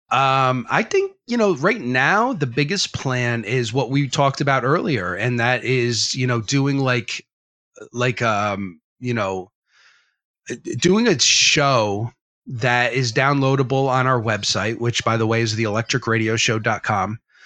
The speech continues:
um, where, you know, it's not on the radio. It's,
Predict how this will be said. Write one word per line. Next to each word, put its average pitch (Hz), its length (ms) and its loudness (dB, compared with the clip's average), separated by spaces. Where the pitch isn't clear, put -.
um, 120 480 0
where, 160 400 2
you 165 120 0
know, 143 200 2
it's 147 260 0
not 147 320 2
on 147 220 2
the 127 80 -2
radio. 101 560 -4
It's, - 520 -2